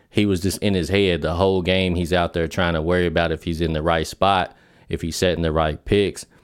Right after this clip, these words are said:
And it just seems like when he just plays basketball, like, freely,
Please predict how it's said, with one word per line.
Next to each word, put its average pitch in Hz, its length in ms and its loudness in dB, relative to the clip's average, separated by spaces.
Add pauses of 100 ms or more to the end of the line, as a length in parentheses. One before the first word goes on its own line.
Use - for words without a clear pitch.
(260)
And 85 360 0
it 104 100 0
just 113 220 0
seems 131 300 2
like 95 180 2
when 87 300 2
he 101 260 0
just 113 300 0
plays 104 420 2
basketball, 107 840 2
like, 80 220 0
freely, 123 680 0